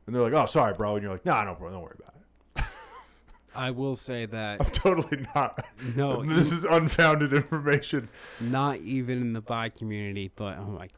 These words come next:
Speaker 2: God, this is in public television, radio. I don't know what
Speaker 1: You
Speaker 2: was
Speaker 1: heard it in a bar somewhere.
Speaker 2: I heard in a bar somewhere that in, in, uh, uh, male on male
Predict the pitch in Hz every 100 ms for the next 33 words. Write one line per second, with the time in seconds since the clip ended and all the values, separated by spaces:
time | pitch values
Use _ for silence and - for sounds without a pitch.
0 | - 98 95 92 98 101 92 90 _ -
1 | 101 90 95 180 - _ - - _ -
2 | _ - 101 92 92 90 107 110 101 98
3 | 104 117 107 92 85 - 92 143 151 220
4 | 214 220 214 233 233 - 110 92 73 -
5 | 123 147 147 131 110 123 131 135 127 104
6 | 98 101 98 92 - _ _ - 131 117
7 | - 123 110 _ _ _ - _ - -
8 | 120 117 107 - - 104 104 95 92 -
9 | 113 104 92 - 110 113 117 107 92 113
10 | 101 98 107